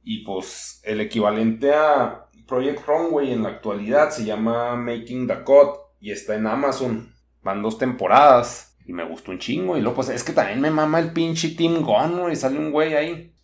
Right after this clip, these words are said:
"Designers, designers". Y luego, pues, lo poco que, que veo, ¿qué? Cosas de moda, pues, me intereso de Dior. Y luego,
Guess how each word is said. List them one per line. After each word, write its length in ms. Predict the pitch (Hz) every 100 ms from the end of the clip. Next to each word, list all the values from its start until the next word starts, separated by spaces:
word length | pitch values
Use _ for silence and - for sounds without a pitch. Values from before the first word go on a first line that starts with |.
| _
"Designers, 920 | - 202 214 226 143 180 208 - - -
designers". 1040 | - 240 254 277 180 196 226 - - _ _
Y 60 | 87
luego, 200 | 85 90
pues, 160 | 98 95
lo 160 | 92
poco 260 | 92 104 107
que, 460 | 107 92 85 - -
que 100 | 95
veo, 640 | 90 95 110 120 117 - _ _
¿qué? 380 | 139 165 170 -
Cosas 420 | - 120 156 160
de 100 | 156
moda, 300 | 98 107 147
pues, 300 | - 113 -
me 160 | 110 107
intereso 560 | 101 107 101 117 156
de 140 | 156 104
Dior. 760 | 92 95 107 135 165 - - _ _ _
Y 80 | 98
luego, 720 | 92 95 95 107 120 120 113